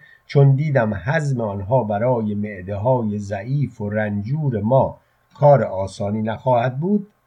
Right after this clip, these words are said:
نگذاشتم بخورد. بنا به پیشنهاد من به چادرها برگشتیم. میوه‌ها را در ظرف ریخته مقداری آب به آن اضافه کردیم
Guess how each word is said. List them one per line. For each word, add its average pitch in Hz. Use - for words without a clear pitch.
نگذاشتم 90
بخورد. -
بنا 127
به 107
پیشنهاد 104
من 117
به 107
چادرها 95
برگشتیم. 73
میوه‌ها 104
را 101
در 92
ظرف 92
ریخته 147
مقداری 110
آب 110
به 107
آن 98
اضافه 92
کردیم 143